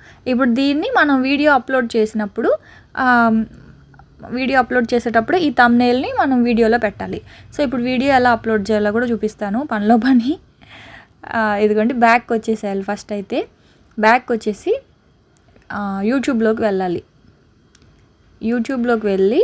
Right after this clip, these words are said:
అక్కడ ప్లస్ బటన్ ఉంది కదా, ఆ ప్లస్ సింబల్ మీద కనుక నొక్కితే మనకి ఇలా వస్తాయి. వీడియో, షార్ట్, లైవ్, పోస్ట్. మనం ఏదైనా కమ్యూనిటీలో పోస్ట్ చేయాలంటే పోస్ట్ చేయొచ్చు, లైవ్లోకి రావాలంటే లైవ్లోకి,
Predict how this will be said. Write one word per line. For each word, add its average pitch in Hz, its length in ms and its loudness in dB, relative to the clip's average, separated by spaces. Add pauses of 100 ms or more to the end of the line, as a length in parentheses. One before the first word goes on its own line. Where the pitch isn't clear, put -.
(880)
అక్కడ 226 280 -2
ప్లస్ 254 340 -2
బటన్ 247 320 2
ఉంది 226 220 2
కదా, 214 200 0 (580)
ఆ 208 40 -4
ప్లస్ 226 320 -4
సింబల్ 240 360 2
మీద 214 180 0
కనుక 196 340 -6 (380)
నొక్కితే 208 400 -6 (540)
మనకి 226 260 2
ఇలా 208 140 2
వస్తాయి. 202 360 -6
వీడియో, 208 500 0
షార్ట్, 202 540 -2 (120)
లైవ్, 202 580 -2 (120)
పోస్ట్. 202 360 -6 (360)
మనం 226 180 2
ఏదైనా 220 200 2
కమ్యూనిటీలో 220 460 0
పోస్ట్ 202 320 -4
చేయాలంటే 202 320 -2
పోస్ట్ 196 320 -6
చేయొచ్చు, 202 360 -4
లైవ్లోకి 202 520 -2
రావాలంటే 196 420 -2
లైవ్లోకి, 196 640 -2